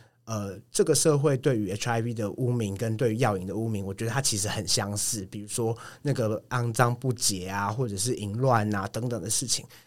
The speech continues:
其实我觉得那东西都会是一个可以相互讨论跟共同去讨论的事情，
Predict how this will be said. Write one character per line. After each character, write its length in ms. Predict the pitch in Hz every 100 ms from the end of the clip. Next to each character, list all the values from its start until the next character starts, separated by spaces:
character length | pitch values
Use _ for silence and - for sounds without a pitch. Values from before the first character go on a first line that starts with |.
| -
其 120 | -
实 60 | 190
我 140 | 160
觉 100 | 110
得 80 | 120
那 80 | 143
东 180 | 139
西 80 | 135
都 140 | 131 131
会 180 | 143
是 200 | 123 -
一 120 | 120 -
个 180 | - 107
可 180 | -
以 60 | 120
相 240 | - 123
互 180 | 117 135
讨 240 | 110 - 90
论 220 | 117 107
跟 180 | 113 110
共 180 | 120
同 220 | 107 117 117
去 100 | 117
讨 220 | - -
论 160 | 120
的 100 | -
事 160 | 101 123
情， 240 | 104 -